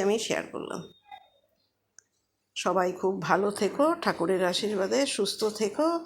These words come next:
সাথে থাকো, দেখতে থাকো নরম তুলতুলে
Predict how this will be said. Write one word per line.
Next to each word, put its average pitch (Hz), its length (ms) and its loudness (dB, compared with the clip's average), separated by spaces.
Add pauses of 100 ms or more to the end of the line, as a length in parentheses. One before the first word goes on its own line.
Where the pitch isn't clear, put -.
(340)
সাথে 160 360 -2
থাকো, - 360 -2
দেখতে 196 340 -2
থাকো 196 320 0 (1160)
নরম 185 420 2
তুলতুলে 202 540 0